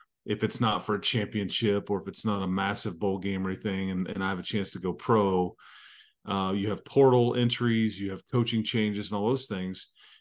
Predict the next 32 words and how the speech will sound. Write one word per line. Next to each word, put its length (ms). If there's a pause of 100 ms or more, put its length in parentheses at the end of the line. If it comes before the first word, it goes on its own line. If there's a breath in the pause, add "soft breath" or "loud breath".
(280 soft breath)
And 140
so 340
in, 140
in 140
so 160
many 160
ways, 460
what 160
it, 140 (100)
what 240
these 240
lower 260
level 300
bowls 300
especially 600
become 540
is 180
like 140
a 60
jump 300
start 340
to 100
your 120
spring. 540
It 120
already 280
was 400
this 360
with 240
extra 300
practices, 680
but 320